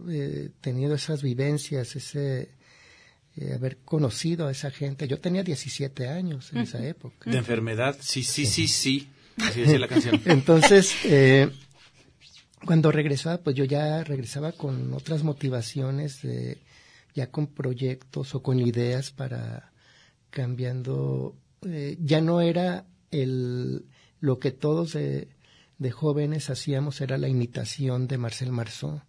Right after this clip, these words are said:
Speaker 2: Ujú.
Speaker 3: Sí.
Speaker 1: Entonces ya
Speaker 3: La famosa caja, ¿no? Tin, tin, tin, tin.
Speaker 1: Sí, bueno, sí, pues
Speaker 3: Ojalá la, la, la
Speaker 1: sí,
Speaker 3: soga.
Speaker 1: eh, todos esos son ejercicios, eh, lo que son la, la pantomima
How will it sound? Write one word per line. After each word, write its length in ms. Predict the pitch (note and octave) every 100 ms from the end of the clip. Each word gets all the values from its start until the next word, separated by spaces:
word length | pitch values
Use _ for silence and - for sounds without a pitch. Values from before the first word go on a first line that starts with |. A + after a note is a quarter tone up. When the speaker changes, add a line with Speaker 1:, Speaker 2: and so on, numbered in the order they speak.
| -
Speaker 2:
Ujú. 140 | A3+ G#3+
Speaker 3:
Sí. 680 | A3+ A#2+ A#2 A2 C3+ E3+ - -
Speaker 1:
Entonces 480 | C3 C#3+ C#3 E3+ C#3
ya 260 | C#3 D3+ D#3+
Speaker 3:
La 100 | C3+
famosa 400 | C#3+ D3 D3 -
caja, 360 | B2+ B2 B2 - - G#2+
¿no? 140 | C#3
Tin, 260 | - A2 A2
tin, 160 | A#2+
tin, 160 | D#3+ C#3+
tin. 140 | F3
Speaker 1:
Sí, 160 | G#3+ E3 - - -
bueno, 200 | F#3 -
sí, 240 | - G3
pues 220 | G#3 E3+ D3+
Speaker 3:
Ojalá 240 | B2+ B2+
la, 240 | B2+ B2 B2
la, 340 | A#2 A2+ A2
la 140 | A2
Speaker 1:
sí, 80 | A2
Speaker 3:
soga. 340 | C3+ C#3 D3 F3+ -
Speaker 1:
eh, 120 | F3+
todos 400 | F3+ - G3 G3
esos 220 | A#3 G#3 G3
son 220 | F#3+ G3
ejercicios, 960 | F3+ F3 D#3+ F#3+ F3+ - G3 G3+ - - _ - F#3
eh, 340 | F3+ D#3 D3 D#3+
lo 160 | D3+ C#3
que 100 | D3
son 360 | - F3 F3+ F#3+
la, 240 | F#3+ F#3
la 200 | F3+ D3
pantomima 880 | D3 D3+ C3+ C#3+ D3 D#3 E3+ F3 F3